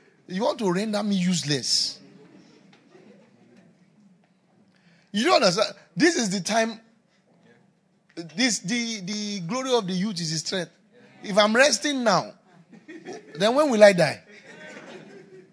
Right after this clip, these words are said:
If I'm resting now, I'm resting now. How? The issue is if I'm doing what I'm not meant to be doing.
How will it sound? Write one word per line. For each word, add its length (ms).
If 80
I'm 140
resting 460
now, 240
I'm 160
resting 440
now. 220
How? 500
The 100
issue 240
is 140
if 80
I'm 160
doing 180
what 160
I'm 120
not 120
meant 160
to 40
be 100
doing. 240